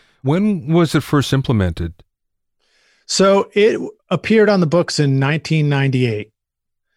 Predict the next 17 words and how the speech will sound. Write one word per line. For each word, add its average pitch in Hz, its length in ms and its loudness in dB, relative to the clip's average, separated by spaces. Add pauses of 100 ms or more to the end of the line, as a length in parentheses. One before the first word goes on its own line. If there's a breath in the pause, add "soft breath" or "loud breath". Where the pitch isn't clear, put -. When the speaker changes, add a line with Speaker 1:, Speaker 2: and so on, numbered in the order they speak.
(460)
Speaker 2:
And 147 520 0
I 165 180 0
moved 170 400 2
to 151 80 0
Nashville 143 520 0
in 127 100 0
nineteen 131 400 -2
ninety-one, 123 800 -2 (500)
did 139 220 0
recording 139 540 0
school, 123 600 -4 (800)
graduated, 139 960 0 (140)
and 127 260 0
started 135 360 0
working 131 440 0
in 123 140 -2
studios. 139 840 0